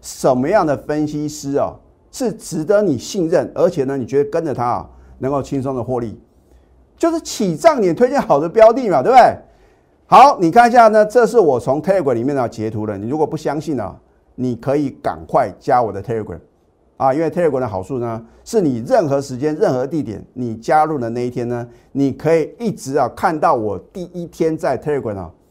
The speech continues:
所发表的文章。然后我们觉得什么？把握讲的事情。首先，二月七号是金虎年的开红盘，对不对？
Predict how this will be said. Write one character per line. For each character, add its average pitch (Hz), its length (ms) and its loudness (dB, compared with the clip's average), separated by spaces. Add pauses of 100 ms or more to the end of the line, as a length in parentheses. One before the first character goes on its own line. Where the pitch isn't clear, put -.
(160)
所 - 180 -8
发 147 220 2
表 127 80 0
的 107 100 -4
文 101 220 -8
章。 101 260 -8 (1040)
然 151 80 6
后 156 80 8
我 - 20 4
们 156 100 0
觉 160 80 0
得 180 140 2
什 165 100 -4
么？ 135 80 2
把 113 220 -4
握 131 80 0
讲 117 120 -6
的 107 60 -8
事 123 140 -12
情。 80 260 -12 (440)
首 160 260 4
先， 233 320 6
二 240 160 6
月 214 180 6
七 - 300 0
号 196 100 4
是 170 140 -2
金 202 320 -6
虎 135 160 -4
年 117 160 -4
的 120 80 -4
开 120 180 -2
红 113 80 -4
盘， 92 200 -8
对 143 120 -4
不 214 80 10
对？ 131 140 6